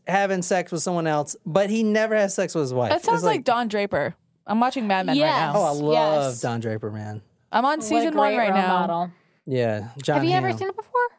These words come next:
Speaker 2: Mm-mm, no. I'm
Speaker 1: You know,
Speaker 2: on
Speaker 1: when I
Speaker 2: season
Speaker 1: started
Speaker 2: one.
Speaker 1: watching that show, when I was living in Colombia, I started drinking scotch just
Speaker 2: Really?
Speaker 1: because they were drinking scotch, yeah.
Speaker 2: I hate Pete.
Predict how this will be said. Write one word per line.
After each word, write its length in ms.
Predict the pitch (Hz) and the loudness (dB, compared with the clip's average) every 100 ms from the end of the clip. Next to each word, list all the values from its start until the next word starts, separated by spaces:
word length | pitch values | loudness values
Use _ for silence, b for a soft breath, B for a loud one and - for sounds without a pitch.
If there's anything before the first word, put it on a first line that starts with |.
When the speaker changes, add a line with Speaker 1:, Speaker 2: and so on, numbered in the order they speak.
| - | -14
Speaker 2:
Mm-mm, 260 | 320 339 269 | -10 -2 2
no. 500 | 285 359 180 185 202 | 2 2 0 -2 -6
I'm 140 | - 220 | 0 2
Speaker 1:
You 60 | 262 | 2
know, 60 | |
Speaker 2:
on 60 | 226 | 2
Speaker 1:
when 80 | 226 | 2
I 60 | 208 | 2
Speaker 2:
season 120 | 247 | 2
Speaker 1:
started 180 | 233 214 | 2 2
Speaker 2:
one. 60 | 147 | 2
Speaker 1:
watching 260 | 147 180 | 0 0
that 160 | 185 180 | -2 -2
show, 480 | 190 185 196 185 - | 0 2 0 -2 -6
when 180 | 160 151 | -4 -2
I 40 | |
was 100 | 139 | -2
living 140 | 143 139 | -2 -2
in 40 | |
Colombia, 320 | 135 131 135 135 | -2 -2 0 0
I 40 | |
started 260 | 131 123 110 | -2 -4 -6
drinking 260 | 127 117 | -6 -6
scotch 540 | 107 - 101 120 - - | -6 -6 -4 -4 -6 -6
just 180 | 185 | -2
Speaker 2:
Really? 220 | 196 202 220 | 2 2 0
Speaker 1:
because 160 | 226 | -2
they 80 | 117 | -4
were 100 | 113 | -4
drinking 320 | 117 117 117 | -4 -6 -6
scotch, 400 | - 117 117 - | -4 -2 -2 -4
yeah. 200 | - 117 - _ _ _ - | -10 -12 -14 _ _ _ 0
Speaker 2:
I 200 | 302 339 | 0 0
hate 480 | 254 254 233 - - _ _ _ _ _ _ _ | -2 -2 -2 -6 -12 _ _ _ _ _ _ _
Pete. 460 | - 233 202 180 - | -8 -4 -2 -2 -6